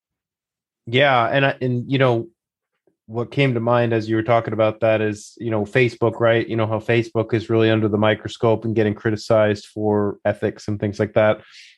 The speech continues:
And then the downtime issue, you know, yesterday. But then it's also, <clears throat> um,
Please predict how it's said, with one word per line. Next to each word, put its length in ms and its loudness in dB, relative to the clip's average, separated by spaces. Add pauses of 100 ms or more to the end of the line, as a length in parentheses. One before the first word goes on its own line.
(140)
And 160 -2
then 160 2
the 80 4
downtime 640 2
issue, 520 -4 (100)
you 160 -4
know, 60 -2
yesterday. 680 -2 (480)
But 140 0
then 120 2
it's 180 2
also, 640 2 (640)
<clears throat> 640 -4
um, 560 0